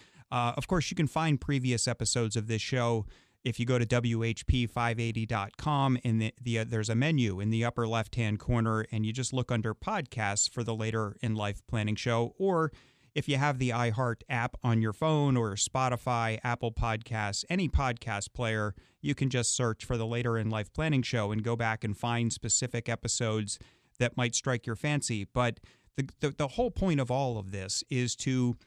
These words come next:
look at incapacity planning, to look at asset protection, very middle class asset protection. It's extremely important in my view. And finally, having a distribution plan,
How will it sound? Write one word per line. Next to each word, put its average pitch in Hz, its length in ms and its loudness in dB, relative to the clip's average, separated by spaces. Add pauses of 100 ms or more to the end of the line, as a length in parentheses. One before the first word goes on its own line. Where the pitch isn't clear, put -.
(180)
look 160 240 0
at 123 240 -4
incapacity 123 920 0
planning, 107 680 0 (420)
to 147 180 2
look 139 260 0
at 143 180 -2 (360)
asset 156 520 0
protection, 101 840 -4 (280)
very 131 280 2
middle 135 320 2
class 135 420 -2
asset 131 400 0
protection. 117 560 -2
It's 104 160 -6
extremely 135 520 0
important 117 520 0
in 113 140 2
my 117 320 0 (280)
view. 120 440 2 (340)
And 147 220 2
finally, 165 480 0
having 131 400 2
a 123 60 2
distribution 123 800 0
plan, 117 340 0